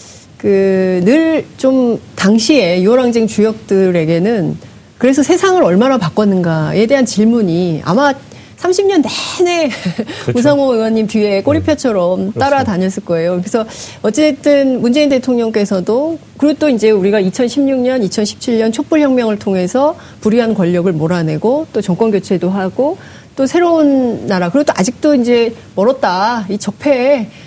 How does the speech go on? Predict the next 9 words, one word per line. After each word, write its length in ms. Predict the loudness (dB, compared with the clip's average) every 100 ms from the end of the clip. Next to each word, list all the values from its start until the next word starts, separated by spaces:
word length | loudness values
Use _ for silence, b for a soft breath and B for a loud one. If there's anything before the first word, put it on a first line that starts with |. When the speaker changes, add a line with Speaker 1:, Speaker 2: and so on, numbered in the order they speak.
| B
Speaker 1:
아직도 340 | B -6 -2 0
멀었다, 300 | 2 2 0
이제 200 | 0 0
이런 280 | 0 0 -2
얘기들을, 760 | 0 0 0 0 0 -2 -4 -6
어, 480 | -4 -2 -2 -4 -8
국민들께서 540 | -4 -2 0 -2 -4 -4
하고 240 | -4 -2
계시는데, 680 | -2 -2 -4 -4 -4 -4 -6